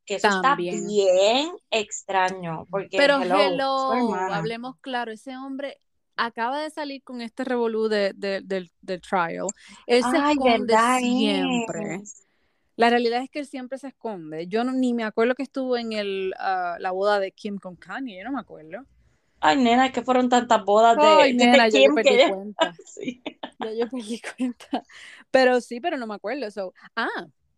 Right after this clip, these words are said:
Speaker 2: ahora que tú dices boda, ¿tuviste el, el post que yo subí de las uñitas de Kim?
Speaker 1: Sí, que tenía
Speaker 2: Con
Speaker 1: la
Speaker 2: una P
Speaker 1: P
Speaker 2: de
Speaker 1: de
Speaker 2: Pete.
Speaker 1: Pete.
Speaker 2: Ay,
Speaker 1: Ay,
Speaker 2: Dios
Speaker 1: Dios mío.
Speaker 2: mío, qué
Speaker 1: Oye, ¿y
Speaker 2: chévere.
Speaker 1: por qué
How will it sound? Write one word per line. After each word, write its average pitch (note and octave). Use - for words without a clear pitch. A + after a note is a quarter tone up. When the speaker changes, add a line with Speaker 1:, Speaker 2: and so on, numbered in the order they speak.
Speaker 2:
ahora F3
que F#3
tú -
dices A3
boda, F3+
¿tuviste C#4+
el, D#4
el B3+
post A#3
que D4
yo C#4+
subí G#3+
de G#3+
las G#3
uñitas G#3
de C#4+
Kim? E3
Speaker 1:
Sí, C4
que D4+
tenía C#4+
Speaker 2:
Con A3
Speaker 1:
la -
Speaker 2:
una A#3
P D4+
Speaker 1:
P D4
Speaker 2:
de A3
Speaker 1:
de C4+
Speaker 2:
Pete. -
Speaker 1:
Pete. B3+
Speaker 2:
Ay, E4
Speaker 1:
Ay, -
Speaker 2:
Dios D#4+
Speaker 1:
Dios -
mío. F4
Speaker 2:
mío, E4+
qué E4+
Speaker 1:
Oye, D#4+
¿y F4+
Speaker 2:
chévere. F4+
Speaker 1:
por E4
qué D#4